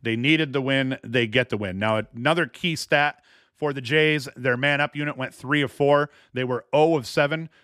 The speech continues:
coming into this game on the season, and those three extra man goals proved both timely and very important. Hopkins tied things up at threes and fives off man up goals, and they took that six five lead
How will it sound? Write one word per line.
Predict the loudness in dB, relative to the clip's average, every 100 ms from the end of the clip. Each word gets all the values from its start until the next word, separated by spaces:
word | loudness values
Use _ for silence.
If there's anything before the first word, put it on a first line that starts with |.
| _
coming | -4 -2 -2
into | -2 -2
this | -4
game | -4 -4 -2 -4 -8 _ _ _ _ _ _ _ _ -2
on | 0 0
the |
season, | -2 0 0 0 0
and | 2
those | 2 0
three | -2 0
extra | 0 0 -2
man | -2
goals | 2 2 2
proved | -2 -6 -6 -6 -2
both | -4 -2
timely | 0 0 0 -2 -4
and | -4 -2
very | 0 2 0
important. | 0 0 0 -6 -18 -8
Hopkins | -2 0 -2 -10
tied | -6 -6 -6
things | -10 -8
up | -8 -8
at | -16
threes | -8 -2 0 -2 -6 -10 -20 _
and | -6 -6 -4
fives | 2 2 2 -2 -8 -16 -10
off | -4 -4 -2
man | 0 2
up | 2
goals, | 2 4 4 0
and | -6
they | -6
took | -6 -6
that | -4 -4
six | -2 -2 0
five | 0 2
lead | 0 -2 -2